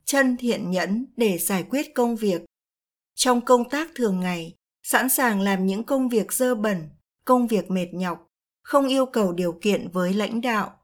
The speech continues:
cũng không ghi nhớ thù lao, làm việc chăm chỉ không phàn nàn. Vào ngày hai mươi tháng bảy năm một chín chín chín, Trung Cộng bắt đầu bức hại Pháp Luân Đại Pháp. Chồng tôi đã đến Bắc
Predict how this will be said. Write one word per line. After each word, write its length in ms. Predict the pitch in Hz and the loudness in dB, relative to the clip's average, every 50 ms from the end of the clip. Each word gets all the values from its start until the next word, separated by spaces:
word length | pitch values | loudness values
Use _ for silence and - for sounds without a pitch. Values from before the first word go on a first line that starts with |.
| _ _ - | _ _ 0
cũng 200 | - 214 226 254 | 2 2 2 2
không 260 | - 277 262 247 233 | 0 0 0 0 0
ghi 180 | 226 247 247 | 0 0 2
nhớ 300 | 240 233 220 208 196 202 202 | 2 2 2 2 2 0 0
thù 220 | 254 254 233 196 180 | -2 -4 -4 -2 -2
lao, 400 | 185 202 220 233 226 233 233 - _ _ _ _ _ - | -2 -2 -2 -2 -4 -6 -8 -12 _ _ _ _ _ 2
làm 260 | 269 247 240 233 233 | 4 6 6 6 6
việc 160 | 226 233 226 233 | 4 2 2 2
chăm 240 | - 285 277 269 269 | 0 -2 -2 -2 -2
chỉ 380 | 254 - 262 233 214 185 160 151 | -2 -2 -2 -2 -2 -2 -2 -4
không 340 | - - - 254 247 247 233 | -6 -4 -2 -2 0 0 -2
phàn 340 | - 220 202 185 175 170 175 | -4 -4 -4 -4 -4 -6 -8
nàn. 320 | 175 170 170 165 160 160 - _ _ _ _ _ _ _ _ _ _ _ _ _ _ _ _ _ _ _ _ _ - | -8 -8 -8 -10 -12 -16 -20 _ _ _ _ _ _ _ _ _ _ _ _ _ _ _ _ _ _ _ _ _ 0
Vào 160 | 240 226 220 | 0 2 2
ngày 200 | 220 220 214 208 | 2 2 2 2
hai 200 | 208 254 277 262 | 2 2 2 4
mươi 220 | 269 269 277 262 | 4 6 6 6
tháng 280 | 262 - 220 208 226 247 | 4 2 0 -2 2 2
bảy 220 | 254 254 214 175 | 4 4 4 4
năm 200 | 185 214 240 240 233 | 2 2 4 4 2
một 120 | 233 220 - | 2 0 -2
chín 280 | - - 190 180 202 202 | -4 -2 0 2 2 2
chín 260 | - - 196 190 208 196 | 0 0 0 0 0 0
chín, 420 | - - 196 185 180 190 214 233 - - _ _ _ _ _ _ - | 0 0 0 0 0 0 0 -2 -4 -8 _ _ _ _ _ _ -2
Trung 260 | - - 262 254 247 | 0 0 2 2 2
Cộng 280 | 254 247 214 - 233 240 | 2 2 2 2 0 -2
bắt 200 | 285 294 - 233 | -4 -4 -2 0
đầu 220 | 233 214 185 170 | 0 0 2 2
bức 220 | 180 220 285 - | 0 0 -2 -2
hại 220 | 285 247 226 - 220 | -2 -4 -4 -4 -4
Pháp 280 | - - 285 294 294 | -6 -6 -8 -6 -2
Luân 240 | 262 254 247 247 240 | 0 0 2 2 2
Đại 220 | 220 208 180 139 180 | 2 0 0 -2 -4
Pháp. 320 | - - 262 277 302 311 - _ _ _ _ _ _ _ _ _ - | -6 -4 -4 -2 -4 -6 -8 _ _ _ _ _ _ _ _ _ -4
Chồng 320 | - 269 233 208 196 - - | 0 0 2 2 0 0 2
tôi 240 | 226 240 240 240 240 | 4 4 4 4 4
đã 160 | 233 240 214 | 2 2 2
đến 240 | 214 220 214 226 233 | 4 4 4 4 2
Bắc 160 | 294 320 | 0 -2